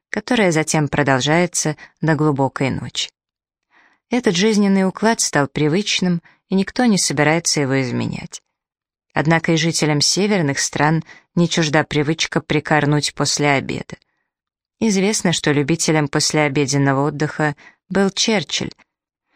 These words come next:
который довольствовался четырьмя-пятью часами ночного сна,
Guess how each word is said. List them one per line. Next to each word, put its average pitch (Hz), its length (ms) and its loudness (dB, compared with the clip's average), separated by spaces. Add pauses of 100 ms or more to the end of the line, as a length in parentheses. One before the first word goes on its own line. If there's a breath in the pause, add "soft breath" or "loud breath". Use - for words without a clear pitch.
(200)
который 208 420 0
довольствовался 170 760 2
четырьмя-пятью 160 960 0
часами 156 560 -2
ночного 139 580 -2
сна, 156 400 -2